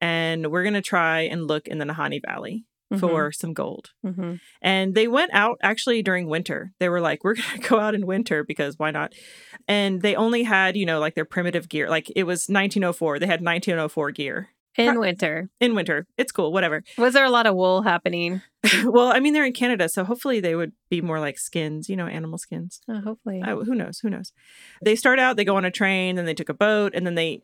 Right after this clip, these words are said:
Speaker 1: hiked. Eventually, they reached this place called Gold Creek.
Speaker 2: Sounds, sounds,
Speaker 1: Sounds
Speaker 2: uh,
Speaker 1: positive,
Speaker 2: yeah.
Speaker 1: right? They actually find gold.
Speaker 2: Okay.
Speaker 1: They find, like, a lot of gold,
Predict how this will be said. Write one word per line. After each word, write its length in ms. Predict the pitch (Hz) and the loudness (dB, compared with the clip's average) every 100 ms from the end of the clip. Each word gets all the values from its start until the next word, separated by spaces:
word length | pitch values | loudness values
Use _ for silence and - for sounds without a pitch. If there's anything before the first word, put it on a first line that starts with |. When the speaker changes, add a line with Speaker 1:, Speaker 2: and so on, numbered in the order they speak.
| - | -10
Speaker 1:
hiked. 520 | - 262 185 156 - - | 0 2 2 -2 -8 -2
Eventually, 400 | 190 277 311 254 | 0 2 2 2
they 160 | 208 185 | 2 2
reached 360 | 185 185 - | 0 -2 -4
this 100 | 180 | -6
place 300 | - 185 180 | -2 -2 -2
called 300 | - 170 175 | -2 -2 0
Gold 260 | 170 175 202 | 0 0 -2
Creek. 400 | - 165 180 - _ _ _ _ | -2 -2 -2 -8 _ _ _ _
Speaker 2:
Sounds, 340 | - 233 202 - _ _ | 2 2 2 -6 _ _
sounds, 320 | - 208 196 | -2 0 0
Speaker 1:
Sounds 140 | 381 330 | 0 4
Speaker 2:
uh, 20 | |
Speaker 1:
positive, 400 | 240 202 208 240 | 4 4 2 2
Speaker 2:
yeah. 220 | 247 180 196 | 2 2 0
Speaker 1:
right? 240 | 214 220 - - - | -2 -2 -4 -18 0
They 140 | 262 254 | 2 6
actually 380 | 208 - 262 | 4 4 0
find 220 | 254 254 240 | 4 4 4
gold. 340 | 320 147 - _ _ _ _ _ 233 | 2 0 -4 _ _ _ _ _ 0
Speaker 2:
Okay. 160 | 233 240 | 4 6
Speaker 1:
They 60 | |
find, 200 | 285 285 | 6 4
like, 200 | 214 - - | 2 2 0
a 120 | 160 | 2
lot 280 | 151 175 180 | 4 4 4
of 140 | - | 0
gold, 280 | 139 - | -6 -6